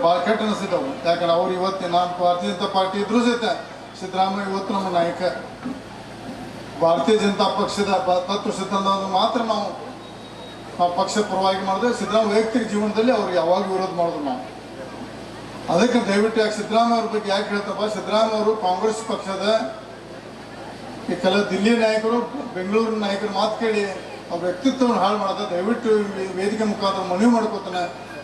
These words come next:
ಸುಳ್ಳ ಪ್ರಚಾರ ಮಾಡಬೇಡಿ, ಅದು ಕೈ ಮುಗಿದು ಅವ್ರ ಕ-, ಅವ್ರ ಮನವಿ ಮಾಡ್ಕೋತೀನಿ ನಾನು. ಯಾಕಪ್ಪ ಅಂದ್ರೆ ಸಿದ್ದರಾಮಯ್ಯ ಅವ್ರ ಬಗ್ಗೆ ನಾವು ಯಾಕೆ ಈ ಮಾತು ಹೇಳ್ತಂದ್ರೆ ಅವ್ರ ಬಗ್ಗೆ ನಾವು ವ್ಯಕ್ತಿ ಹತ್ತಿರದಿಂದ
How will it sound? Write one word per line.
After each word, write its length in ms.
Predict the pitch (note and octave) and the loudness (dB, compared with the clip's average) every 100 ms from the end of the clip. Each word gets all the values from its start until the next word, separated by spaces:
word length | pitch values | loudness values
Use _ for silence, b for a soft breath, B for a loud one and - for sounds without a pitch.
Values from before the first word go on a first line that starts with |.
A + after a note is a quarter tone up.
| - - | -8 2
ಸುಳ್ಳ 180 | A#3+ B3 | 4 4
ಪ್ರಚಾರ 240 | A3+ G#3+ G#3+ F#3+ | 2 0 0 2
ಮಾಡಬೇಡಿ, 420 | F#3 A3+ A3+ A3 G#3+ | 4 4 2 2 0
ಅದು 100 | - | -2
ಕೈ 100 | G#3 A3+ | 0 0
ಮುಗಿದು 200 | G#3+ G#3+ | 0 -2
ಅವ್ರ 100 | G3+ F3+ | -4 -2
ಕ-, 260 | F#3+ F#3 F#3 | -4 -2 -2
ಅವ್ರ 100 | F3+ F3+ | -2 -2
ಮನವಿ 180 | F3+ G3+ A3 | -2 0 2
ಮಾಡ್ಕೋತೀನಿ 380 | G3 F3+ E3+ D#3 | 0 -4 -6 -6
ನಾನು. 160 | C3+ A#2+ - - - - - - - - - | -6 -6 -10 -10 -10 -10 -10 -12 -12 -10 -2
ಯಾಕಪ್ಪ 280 | G3 G#3+ G#3+ A3 | 2 2 4 2
ಅಂದ್ರೆ 220 | G#3+ G#3 F3+ - - - - - - - | 4 2 0 -4 -10 -10 -10 -10 -12 -10
ಸಿದ್ದರಾಮಯ್ಯ 540 | E3 A3 A3+ A3+ G#3+ | -2 2 2 2 2
ಅವ್ರ 120 | G#3+ G3+ F#3+ | 0 -2 -4
ಬಗ್ಗೆ 200 | G3+ G#3+ G3 | -2 0 0
ನಾವು 140 | F#3 F3+ | 2 4
ಯಾಕೆ 200 | A3 A3 A3 | 2 0 0
ಈ 20 | G3+ | 0
ಮಾತು 140 | F#3+ F#3 | 0 2
ಹೇಳ್ತಂದ್ರೆ 400 | F3+ F#3+ G3 A#3+ | 2 0 -2 0
ಅವ್ರ 80 | G#3 F#3+ | 0 -2
ಬಗ್ಗೆ 160 | F#3+ G3+ | -6 -4
ನಾವು 100 | F#3 | -4
ವ್ಯಕ್ತಿ 180 | F3 A3 F#3+ F3 F3 | -4 0 2 2 -2
ಹತ್ತಿರದಿಂದ 460 | D3+ - A#3 A3 | -6 0 2 2